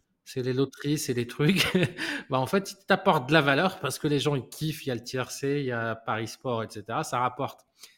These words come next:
des milliards et des milliards dans la caisse. Et en fait, tu, la valeur perçue pour deux balles,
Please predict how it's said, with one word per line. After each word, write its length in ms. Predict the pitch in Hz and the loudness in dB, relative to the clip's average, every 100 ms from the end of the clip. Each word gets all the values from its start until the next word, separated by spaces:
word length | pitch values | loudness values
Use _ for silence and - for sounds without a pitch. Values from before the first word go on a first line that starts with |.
| - | -12
des 160 | 120 127 | -6 -2
milliards 440 | 147 165 165 151 | -2 2 4 2
et 60 | 139 | 2
des 120 | 135 | -4
milliards 320 | 135 135 127 | -2 -2 -2
dans 100 | 113 | -2
la 120 | 110 | -4
caisse. 420 | - 170 175 - - - - - | -4 -4 -4 -8 -14 -20 -20 -12
Et 40 | |
en 100 | 113 | -10
fait, 160 | - 156 | -6 -6
tu, 340 | - 117 110 - _ _ | -6 -6 -8 -10 _ _
la 180 | 123 120 | -2 0
valeur 380 | 120 131 131 - | 2 2 0 -2
perçue 380 | 131 - - 143 | -4 -2 -4 -6
pour 240 | - 110 | -4 -2
deux 160 | 113 127 | 2 2
balles, 360 | 123 120 113 | 2 0 -2